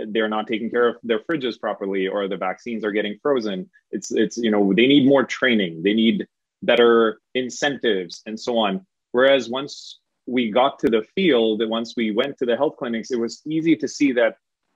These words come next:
there was no issue with training or motivation or, um, or anything else. Th-, these healthcare workers were going so above and beyond.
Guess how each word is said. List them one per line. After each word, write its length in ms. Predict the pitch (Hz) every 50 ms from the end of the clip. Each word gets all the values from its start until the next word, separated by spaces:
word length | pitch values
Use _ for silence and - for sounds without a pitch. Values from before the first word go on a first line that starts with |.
| _ _ -
there 180 | - 139 135
was 200 | 143 147 - 123
no 240 | 123 143 175 190 175
issue 300 | 151 208 - - 151 131
with 180 | 117 107 - -
training 560 | - - - 110 117 131 147 160 175 175 160
or 380 | 139 - 110 113 120 120 110 98
motivation 920 | 95 101 113 131 151 143 135 143 143 139 143 - - 151 147 147 147 151 151 -
or, 480 | 123 117 117 113 110 107 104 101 - _ _ _ _ _ _ _ 110
um, 580 | 107 101 101 98 98 95 98 101 98 98 101 - _ -
or 400 | 117 110 107 107 104 104 95 - _ _ _
anything 320 | 127 143 143 - 160 143 135
else. 240 | 135 120 101 -
Th-, 180 | - 127 120 -
these 220 | - 117 139 156 -
healthcare 280 | 180 190 190 - 220
workers 260 | 196 165 139 139 120 113
were 80 | 110
going 280 | 95 110 117 123 120 113
so 420 | - - - - 123 127 131 139
above 380 | - 120 107 95 113 113 107 98
and 180 | 107 101 90
beyond. 480 | 85 101 98 104 98 90 78 76 76